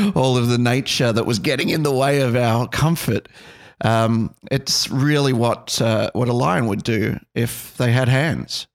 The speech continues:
We're all playing the same game, um, but humans are just doing it, uh, probably, well, you could say better, but differently. So robots are gonna take your job, and this is a terrifying thought because we have an economy that's based around employment,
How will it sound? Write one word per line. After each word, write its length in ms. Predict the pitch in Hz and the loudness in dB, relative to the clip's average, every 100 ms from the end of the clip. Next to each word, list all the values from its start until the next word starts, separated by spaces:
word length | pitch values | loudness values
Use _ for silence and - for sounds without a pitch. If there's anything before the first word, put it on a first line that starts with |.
| _ _ - | _ _ -2
We're 180 | 139 | 0
all 160 | 170 185 | 2 0
playing 360 | 170 175 156 156 | 0 0 2 2
the 80 | |
same 380 | 143 - 147 170 | 2 2 0 0
game, 600 | 135 117 107 104 107 117 - _ - | 2 2 2 2 0 -2 -6 _ -2
um, 380 | 104 104 104 | 0 2 0
but 280 | 104 110 - - | 0 -2 -2 -4
humans 560 | 110 127 117 110 104 | 0 2 2 2 0
are 200 | - 92 | 0 0
just 340 | 95 92 - - | 0 -2 -2 -2
doing 260 | 101 98 | 0 2
it, 320 | 98 - - - - | 0 -2 -6 -6 -4
uh, 200 | 95 101 | -4 -4
probably, 640 | - 285 156 127 120 120 - _ - | -4 -2 0 0 0 -2 -8 _ -4
well, 100 | 220 | -2
you 120 | 156 | 0
could 120 | 120 | -2
say 220 | - 113 | -2 -2
better, 540 | 95 - 90 98 131 - _ _ | -2 -2 0 0 -2 -6 _ _
but 160 | 170 - | -8 -2
differently. 600 | 143 117 104 64 - 117 _ _ _ _ | -2 -2 -6 -6 -6 -8 _ _ _ _
So 260 | - - 170 | -4 0 0
robots 540 | 170 233 247 226 - | 0 0 0 -2 -2
are 20 | |
gonna 220 | 180 175 | 0 0
take 360 | 165 139 143 - | 0 2 0 0
your 100 | 147 | -2
job, 440 | 123 95 73 - - - | 0 -2 -2 -4 -10 -2
and 320 | 123 127 123 | 0 2 0
this 160 | 143 151 | 0 0
is 100 | 117 | -2
a 60 | |
terrifying 580 | - 135 123 120 107 107 | 0 2 2 0 0 0
thought 320 | 101 98 80 | 0 -2 -2
because 320 | - 95 117 | -2 -2 -2
we 140 | 117 117 | 0 2
have 160 | 120 | 2
an 80 | 127 | 0
economy 540 | 123 127 123 117 117 113 | 0 0 0 2 2 0
that's 280 | 110 110 | -2 -4
based 460 | - - 113 131 - | -6 0 0 0 0
around 280 | 131 131 131 | 2 2 2
employment, 600 | 131 - 98 95 76 - | 0 0 0 0 -2 -4